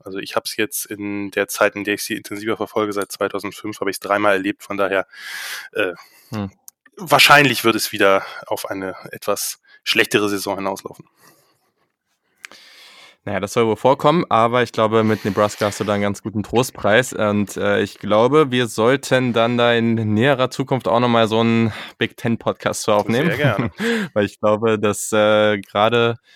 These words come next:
Speaker 2: ich hab da, ich höre immer den Buckeye Talk. Das ist ein sehr, sehr guter Podcast, äh, von Cleveland dot com, glaub ich.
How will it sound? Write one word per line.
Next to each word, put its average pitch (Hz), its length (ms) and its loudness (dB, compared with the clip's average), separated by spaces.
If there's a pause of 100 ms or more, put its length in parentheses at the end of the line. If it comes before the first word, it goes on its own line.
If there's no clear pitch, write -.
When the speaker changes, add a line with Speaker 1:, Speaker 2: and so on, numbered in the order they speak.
(180)
Speaker 2:
ich - 60 -6
hab - 120 -2
da, 110 200 6
ich 101 120 0
höre 117 160 4
immer 117 160 2
den 107 240 2
Buckeye 98 320 0
Talk. 104 320 2 (140)
Das - 180 -8
ist 98 200 -10
ein 101 280 -2
sehr, 98 160 -4
sehr 98 140 -2
guter 104 280 -2
Podcast, - 720 -4
äh, 98 140 -6
von 98 280 -4
Cleveland 104 380 -4 (280)
dot 101 180 -6
com, 123 240 -2
glaub 113 180 2
ich. 107 160 0